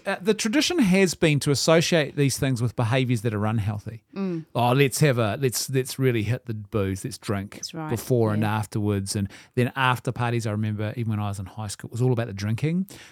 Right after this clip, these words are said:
Speaker 1: Uh, if it wasn't that, it was about who was hooking up with
Speaker 2: With
Speaker 1: who.
Speaker 2: who,
Speaker 1: And,
Speaker 2: exactly.
Speaker 1: and there was just none of that, right? It was
Speaker 2: That's
Speaker 1: just,
Speaker 2: right.
Speaker 1: it was this really beautiful, innocent, joyful,
Speaker 2: Mm.
Speaker 1: like, wow, this, they, they, they saw it as a milestone.
Speaker 2: Yeah, they did. Yeah.
Speaker 1: And they really
Speaker 2: Yeah.
Speaker 1: invested in it. There's something good about that.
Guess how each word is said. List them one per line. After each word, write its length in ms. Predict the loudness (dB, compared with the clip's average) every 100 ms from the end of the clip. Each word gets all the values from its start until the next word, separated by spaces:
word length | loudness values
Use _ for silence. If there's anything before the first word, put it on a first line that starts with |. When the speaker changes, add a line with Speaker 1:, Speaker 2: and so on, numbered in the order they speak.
| _ _
Speaker 1:
Uh, 120 | -2 0
if 80 | 0
it 60 |
wasn't 340 | 2 2 4 2
that, 220 | 2 2
it 80 | 0
was 80 | -2
about 220 | -2 -2
who 280 | 0 2 2
was 160 | 0 0
hooking 320 | -2 0 -4
up 120 | -4
with 140 | -4 -2
Speaker 2:
With 80 |
Speaker 1:
who. 60 | 0
Speaker 2:
who, 40 | 0
Speaker 1:
And, 260 | -2 -6
Speaker 2:
exactly. 380 | -12 0 2 4
Speaker 1:
and 140 | 6
there 80 | 8
was 100 | 6
just 200 | 4 0
none 180 | 2 2
of 80 | 2
that, 180 | 0 0
right? 200 | 0 0
It 60 | 0
was 100 | -4
Speaker 2:
That's 100 | -2
Speaker 1:
just, 200 | -2 -2
Speaker 2:
right. 100 | -8 2
Speaker 1:
it 80 |
was 100 | 4
this 180 | 4 2
really 300 | 4 4 4
beautiful, 520 | 4 4 4 2 -2 2
innocent, 400 | 2 2 -2 0
joyful, 640 | 2 2 0 -2 0 -2 -4
Speaker 2:
Mm. 260 | -6 -6 -12 _ _ -4
Speaker 1:
like, 200 | -4 0
wow, 240 | 2 4
this, 180 | 4 0 4
they, 160 | 4 4
they, 260 | 2 -2 2
they 120 | 2
saw 280 | 4 6 6
it 40 |
as 80 | 6
a 60 | 4
milestone. 680 | 4 4 2 0 -2 -2 -10 _
Speaker 2:
Yeah, 300 | -6 -4 -4 -8
they 100 | -10
did. 240 | -8 -8 -10 _ _ _
Yeah. 180 | -10 -10 _ _ _ _ -4
Speaker 1:
And 160 | 0
they 120 | 2 4
really 180 | 4
Speaker 2:
Yeah. 60 | 4
Speaker 1:
invested 480 | 2 0 0 -2 -2
in 100 | -4
it. 120 | -4
There's 200 | 0 2
something 240 | 2 2 2
good 140 | 4
about 220 | 2 0
that. 220 | -4 -8